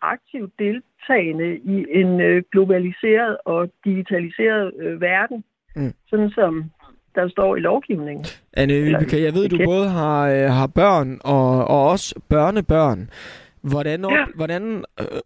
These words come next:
Speaker 2: oplever du, eller hvordan hører du, det ser ud med de her skærme ude i daginstitutionerne?
Speaker 1: Jamen, jeg hører faktisk ikke, at de bruger skærme i daginstitutionerne. Men, øh, men jeg hører, at der er meget fokus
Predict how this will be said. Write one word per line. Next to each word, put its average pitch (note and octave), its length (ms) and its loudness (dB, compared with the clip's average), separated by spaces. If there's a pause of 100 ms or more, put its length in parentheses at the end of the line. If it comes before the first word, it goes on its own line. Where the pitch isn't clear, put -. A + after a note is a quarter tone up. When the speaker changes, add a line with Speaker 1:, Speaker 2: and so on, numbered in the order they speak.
Speaker 2:
oplever F3+ 440 2
du, G3+ 300 2
eller C#3+ 180 2
hvordan E3+ 320 0
hører F#3 300 4
du, G#3+ 200 2
det G#3+ 140 2
ser D3+ 180 2
ud A#3 220 2
med C#3 140 -2
de B2+ 140 2
her B2+ 100 0
skærme C#3 420 2
ude C3+ 280 2
i A#2+ 100 -6
daginstitutionerne? B2 840 0 (1300)
Speaker 1:
Jamen, E3 300 -4
jeg G#3 200 0
hører G#3+ 320 -4
faktisk F#3 380 -8
ikke, G3 360 -6 (200)
at D3+ 120 -8
de F3+ 100 -10 (100)
bruger E3+ 160 -2
skærme E3+ 520 -2
i F3 80 -12
daginstitutionerne. D#3+ 1400 -2 (420)
Men, E3+ 100 -4 (100)
øh, E3+ 360 2
men F3 180 0
jeg F3 120 4
hører, F#3+ 400 2
at F3 180 -8
der E3 180 -4 (120)
er D#3+ 240 -2 (200)
meget F3 420 -2
fokus G#3 380 0